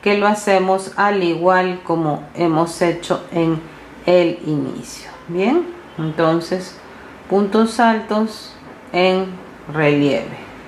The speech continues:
Entonces estamos aquí justo tres antes de terminar y hacemos lo siguiente: medio punto alto, siguiente, medio punto alto y siguiente,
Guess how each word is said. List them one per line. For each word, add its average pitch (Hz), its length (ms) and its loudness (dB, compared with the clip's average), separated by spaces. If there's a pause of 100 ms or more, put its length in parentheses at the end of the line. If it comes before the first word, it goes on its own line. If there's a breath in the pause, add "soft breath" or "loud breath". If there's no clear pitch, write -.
(120)
Entonces 180 760 0
estamos 202 460 0
aquí 226 340 -2
justo 196 300 0
tres 190 260 -4
antes 202 300 0
de 208 80 -2
terminar 220 680 2 (500 loud breath)
y 220 480 2
hacemos 175 880 -2
lo 170 120 -2
siguiente: 147 640 -4 (540)
medio 175 560 4
punto 196 480 6
alto, 240 640 2 (840)
siguiente, 190 1080 2
medio 170 680 2
punto 196 540 6
alto 202 680 2 (520 loud breath)
y 226 160 8
siguiente, 185 1040 2